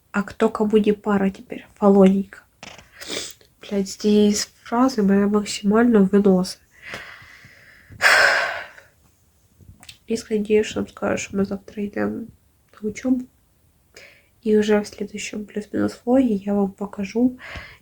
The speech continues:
как я еду, и уже начинается опять жизненная ситуация.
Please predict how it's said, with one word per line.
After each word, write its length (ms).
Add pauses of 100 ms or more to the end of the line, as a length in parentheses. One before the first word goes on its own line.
как 100
я 140
еду, 640
и 720
уже 160
начинается 480
опять 580 (420)
жизненная 400
ситуация. 720